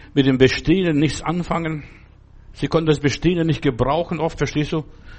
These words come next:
Jetzt werden sie als Gefangene, wird Paulus als Gefangene nach Rom ge-, verfrachtet. Das Bestehende brachte sie nicht weiter. Das Bestehende, dieses Perfekte, nützte nicht.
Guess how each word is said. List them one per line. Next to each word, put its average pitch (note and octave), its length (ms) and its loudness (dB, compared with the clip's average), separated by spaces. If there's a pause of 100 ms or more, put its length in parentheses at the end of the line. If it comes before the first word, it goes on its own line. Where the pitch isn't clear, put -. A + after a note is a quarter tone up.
(160)
Jetzt D3 260 0
werden D3 140 4
sie C#3 100 0
als B2+ 100 -2
Gefangene, D3+ 560 -2 (360)
wird C3 160 2
Paulus C#3+ 280 2
als C3+ 140 -2
Gefangene C#3+ 400 -2
nach B2 160 -2
Rom D#3 240 -2 (160)
ge-, D3+ 100 0
verfrachtet. D3 680 -2 (340)
Das B2+ 160 0
Bestehende D3+ 540 2
brachte D3 280 0
sie C3+ 120 0
nicht B2+ 220 -2
weiter. D3+ 340 -2 (460)
Das C#3 120 4
Bestehende, D3+ 460 4
dieses C3+ 260 2
Perfekte, C#3+ 640 2
nützte F3 600 0
nicht. F#3 180 2